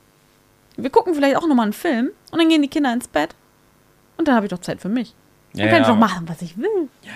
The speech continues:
Speaker 2: ja, aber das muss man dir dann erstmal, die, die malen sich das ja auch, wenn man halt diese Vorurteile haben, ne, diese Menschen, dann malen die sich das ja auch immer anders aus,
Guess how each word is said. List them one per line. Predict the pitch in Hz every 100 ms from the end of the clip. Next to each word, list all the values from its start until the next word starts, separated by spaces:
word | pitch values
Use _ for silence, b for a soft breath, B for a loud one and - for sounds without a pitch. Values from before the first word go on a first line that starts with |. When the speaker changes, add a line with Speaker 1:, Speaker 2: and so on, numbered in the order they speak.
| -
Speaker 2:
ja, | 113
aber | 113
das | 101
muss | 110 110
man | 104
dir | 101
dann | 95 95
erstmal, | 92 - 95
die, | 101 104 B B -
die |
malen | 101 104 127
sich | 143 135
das | 123
ja | 117
auch, | 107
wenn | 117
man | 135 110
halt | 120
diese | 120 110
Vorurteile | - 120 120 123 101 95
haben, | 95 98 127 143 175 208
ne, | 135 143
diese | 123 127
Menschen, | 127 147 - 127
dann | 104
malen | 98 117
die | 131
sich | 120 117
das | 113 117
ja |
auch | 101
immer | 110 107 - -
anders | 117 117 110
aus, | 67 101 151 190